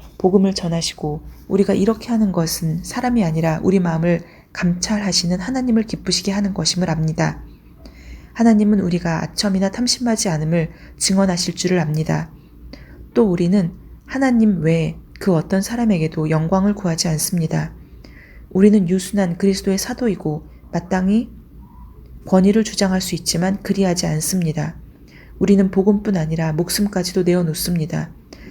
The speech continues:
그것을 기뻐하는 것은 당신들이 우리의 사랑하는 자이기 때문입니다.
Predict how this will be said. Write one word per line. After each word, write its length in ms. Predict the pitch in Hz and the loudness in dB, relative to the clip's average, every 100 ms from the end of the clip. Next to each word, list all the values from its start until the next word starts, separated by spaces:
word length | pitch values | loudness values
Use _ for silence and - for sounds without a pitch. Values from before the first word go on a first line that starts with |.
| - | -18
그것을 380 | - 185 190 190 | 2 4 4 2
기뻐하는 520 | - 190 208 190 170 | -2 0 0 2 0
것은 440 | 156 156 175 160 160 - - - - - - - - - - - - - - | -2 -2 -2 -2 -6 -14 -20 -20 -20 -20 -20 -20 -20 -20 -20 -20 -20 -20 -4
당신들이 640 | 180 175 202 185 180 185 | 0 2 2 2 2 2
우리의 280 | 170 175 185 | 2 0 0
사랑하는 480 | 226 262 247 220 | -2 -2 2 2
자이기 420 | 214 - 160 175 180 | 2 0 0 -2 0
때문입니다. 680 | 240 254 226 160 151 143 | 0 2 0 0 -4 -6